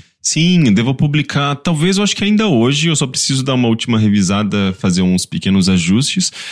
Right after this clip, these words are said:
é, mas eu vou publicar uma reportagem que eu tenho comentado por cima, assim, nos últimos dias, sobre uma questão de como, ah, jogos, ah, play to earn, jogos N F T, é,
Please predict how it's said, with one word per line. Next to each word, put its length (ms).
é, 380
mas 200
eu 60
vou 140
publicar 420
uma 160
reportagem 640
que 60
eu 40
tenho 220
comentado 920
por 100
cima, 340
assim, 200
nos 220
últimos 380
dias, 440
sobre 320
uma 140
questão 580
de 240
como, 600
ah, 460
jogos, 760
ah, 160
play 200
to 260
earn, 240
jogos 320
N 120
F 140
T, 520
é, 420